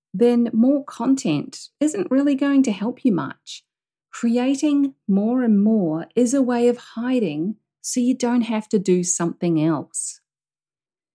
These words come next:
It's entirely possible that your ideal client isn't really on social media a lot and simply doesn't consume a lot of content. I know, shocking thought. A key part of your ideal client work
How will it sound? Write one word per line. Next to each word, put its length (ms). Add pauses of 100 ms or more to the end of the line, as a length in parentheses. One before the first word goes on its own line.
(160)
It's 180
entirely 720
possible 560
that 180
your 400
ideal 440
client 500 (100)
isn't 640
really 420
on 220
social 420
media 400
a 80
lot 440 (320)
and 120
simply 380
doesn't 480
consume 580
a 60
lot 220
of 160
content. 840 (560)
I 140
know, 400
shocking 480
thought. 480 (1400)
A 80
key 460
part 320
of 80
your 180
ideal 420
client 460
work 380